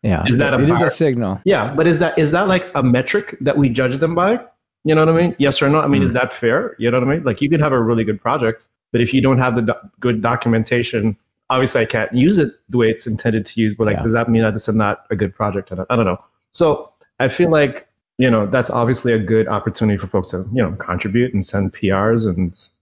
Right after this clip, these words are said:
Speaker 2: things of that nature. But, you know, for me, like, I'm just going in really quickly to see, hey, how can I start the thing? How could I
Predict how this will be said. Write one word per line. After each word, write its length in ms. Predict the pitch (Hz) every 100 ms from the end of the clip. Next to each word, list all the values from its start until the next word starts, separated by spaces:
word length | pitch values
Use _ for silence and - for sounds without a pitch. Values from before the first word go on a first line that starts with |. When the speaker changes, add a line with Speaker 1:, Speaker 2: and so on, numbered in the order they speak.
| _ _
Speaker 2:
things 220 | 113 107
of 80 | 98
that 180 | 98 104
nature. 420 | 113 123 - 156 -
But, 240 | 113 104 - _ _ _
you 100 | -
know, 160 | 117 110
for 140 | -
me, 180 | 139 135
like, 180 | 123 104
I'm 120 | 117 131
just 160 | 127
going 240 | 123 120 113
in 160 | 110
really 220 | 107 131
quickly 480 | 135 131 123 120 120
to 180 | 117 107
see, 240 | - 104
hey, 300 | 107 107 95 -
how 100 | 131
can 140 | 127 131
I 80 |
start 320 | 117 - 117 -
the 80 | 110
thing? 440 | 107 107 110 104
How 140 | - 117
could 160 | 127
I 320 | 113 113 110